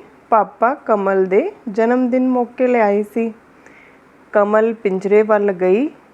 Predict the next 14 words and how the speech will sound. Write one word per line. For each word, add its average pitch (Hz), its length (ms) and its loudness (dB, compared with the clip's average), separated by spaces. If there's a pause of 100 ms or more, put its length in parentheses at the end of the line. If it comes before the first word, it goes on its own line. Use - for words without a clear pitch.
(280)
ਉਸ 233 260 -8
ਨੇ 220 300 0 (340)
ਧਿਆਨ 208 280 0
ਨਾਲ 208 240 0
ਚਿੜੀ 196 320 0
ਨੂੰ 202 180 -4
ਦੇਖਿਆ। 208 560 -4 (540)
ਫਿਰ 214 120 2
ਉਸ - 280 -6
ਨੇ 226 200 0
ਪਿੰਜਰੇ 202 500 -2
ਦਾ 214 200 0
ਦਰਵਾਜ਼ਾ 190 540 -2
ਖੋਲ੍ਹਿਆ 196 600 -4